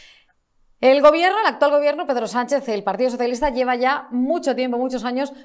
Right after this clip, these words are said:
blanqueando a Bildu, pero parece que, pues, en los últimos meses esto se ha incrementado más, sobre todo a partir de esos pactos que han alcanzado también, eh, con Bildu, lo que ha ocurrido también o lo que va a ocurrir con la alcaldía de Pamplona, pero también después de las declaraciones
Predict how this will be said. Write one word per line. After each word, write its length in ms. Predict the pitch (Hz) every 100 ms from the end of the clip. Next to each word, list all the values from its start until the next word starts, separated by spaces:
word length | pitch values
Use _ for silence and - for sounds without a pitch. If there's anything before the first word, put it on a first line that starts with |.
| -
blanqueando 800 | 214 285 294 262 254 254 262 254
a 100 | 208
Bildu, 380 | 254 403 247 170
pero 160 | 185 190
parece 360 | 208 247 269
que, 240 | 269 262 294
pues, 220 | 202 -
en 60 |
los 120 | 175 175
últimos 320 | 240 247 226
meses 280 | 233 277 277 -
esto 300 | - 240 247
se 120 | 254 240
ha 80 |
incrementado 640 | 226 220 208 196 202 196 220
más, 240 | 349 302
sobre 160 | 220 202
todo 160 | 226
a 80 | 240
partir 640 | 240 226 277 285 269 - -
de 200 | 214 240
esos 260 | 240 240
pactos 420 | - 302 - 185
que 140 | - 208
han 140 | 208
alcanzado 560 | 208 196 190 262 254 202
también, 280 | 185 180 180
eh, 320 | 175 175 175
con 180 | 196 214
Bildu, 440 | 302 311 349 370 - -
lo 80 | -
que 40 | 196
ha 40 |
ocurrido 300 | 196 202 196
también 280 | 190 208 214
o 20 |
lo 100 | 185
que 80 | 175
va 100 | 208
a 20 |
ocurrir 640 | 226 220 214 240 240 - _
con 220 | 240 240
la 60 | 226
alcaldía 440 | 196 202 202 202
de 160 | 202 202
Pamplona, 500 | 240 262 302 311 370 - _
pero 220 | 339 381
también 200 | 359 359
después 260 | 359 262 339
de 60 |
las 120 | 330 311
declaraciones 680 | 294 302 302 311 311 330